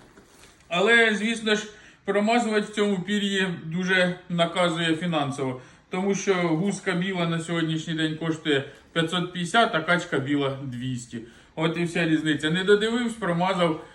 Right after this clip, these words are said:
встряв на триста п'ятдесят гривень. В общем, так буває, і коли ти встрієш декілька разів, досвід приходить дуже швидко.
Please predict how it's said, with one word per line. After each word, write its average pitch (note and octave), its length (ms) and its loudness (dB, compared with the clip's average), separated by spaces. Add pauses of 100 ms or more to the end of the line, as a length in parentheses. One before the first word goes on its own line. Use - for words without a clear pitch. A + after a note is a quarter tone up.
(160)
встряв F3 400 2
на C#3+ 80 0
триста C#3+ 380 -2
п'ятдесят B2+ 420 -4
гривень. A#2 340 -4 (400)
В G3 60 0
общем, A#3 360 0
так A3 240 0
буває, G#3+ 680 4
і G3 80 -4
коли G3+ 240 4
ти G#3 160 4
встрієш G3+ 400 6
декілька G3+ 500 4
разів, A3+ 260 4
досвід G#3 420 4
приходить F#3+ 460 0
дуже C3 260 0
швидко. A#2 520 -8